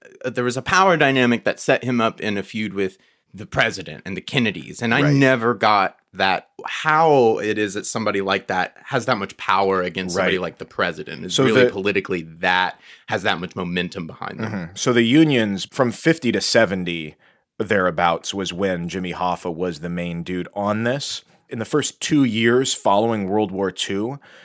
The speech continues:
Speaker 2: there were eight thousand strikes in forty-eight states, which is about
Speaker 1: Oh, wow.
Speaker 2: a hundred and sixty per year per state that were going on with these
Speaker 1: So people came home from
Speaker 2: organizations.
Speaker 1: the war and they were
Speaker 2: Joined
Speaker 1: being
Speaker 2: these
Speaker 1: taken
Speaker 2: companies.
Speaker 1: advantage of?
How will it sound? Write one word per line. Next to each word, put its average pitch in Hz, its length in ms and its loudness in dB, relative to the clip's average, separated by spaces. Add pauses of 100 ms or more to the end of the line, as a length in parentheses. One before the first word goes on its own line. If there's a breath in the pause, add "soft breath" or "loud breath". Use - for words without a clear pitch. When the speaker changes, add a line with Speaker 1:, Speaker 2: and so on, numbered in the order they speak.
(160 loud breath)
Speaker 2:
there 113 120 4
were 107 200 -2
eight 139 220 -2
thousand 104 600 0
strikes - 640 -4
in 101 200 -8
forty-eight 95 580 -2
states, - 540 -4 (200 loud breath)
which 117 160 -6
is 117 120 -2
about 104 240 4
Speaker 1:
Oh, - 40 2
wow. 147 40 -2
Speaker 2:
a - 40 -6
hundred 127 240 2
and 107 100 -4
sixty - 500 -4
per 117 320 0
year 95 460 -2
per 107 340 -2
state - 600 -4 (380 soft breath)
that 104 120 0
were 107 80 -2
going 92 340 -2
on 85 240 -2
with 87 200 -8
these 82 360 -10
Speaker 1:
So 185 220 4
people 147 340 2
came 175 220 2
home 170 260 0
from 165 220 -4
Speaker 2:
organizations. 139 80 -2
Speaker 1:
the 123 80 0
war 101 720 0 (120)
and 95 240 -4
they 98 120 2
were 98 100 0
Speaker 2:
Joined 120 320 4
Speaker 1:
being 113 80 4
Speaker 2:
these 113 140 2
Speaker 1:
taken 107 120 -2
Speaker 2:
companies. 90 360 -2
Speaker 1:
advantage 135 400 -4
of? 208 260 0